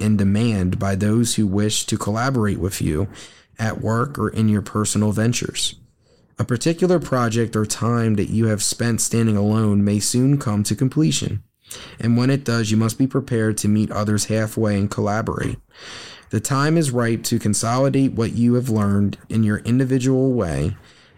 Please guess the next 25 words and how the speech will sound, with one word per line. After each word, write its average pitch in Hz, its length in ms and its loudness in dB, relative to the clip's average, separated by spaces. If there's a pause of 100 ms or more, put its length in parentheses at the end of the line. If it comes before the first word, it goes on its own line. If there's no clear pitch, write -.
and 113 180 0
to 117 100 -2
look 127 480 0
at 113 160 -4
how 113 400 -2
this 107 240 0
may 107 200 2
be 107 160 2
applied 107 540 -2
to 95 100 -2
partnerships 131 680 -2
or 101 100 0
collaborations. 113 1120 -2 (680)
Singles 160 520 2
may 131 140 4
be 123 120 4
ready 117 240 2
to 107 120 -2
commit 113 400 0
for 107 240 -2
a 98 60 -2
fresh 113 420 -4
phase 113 340 2
in 101 140 2
life. 170 440 0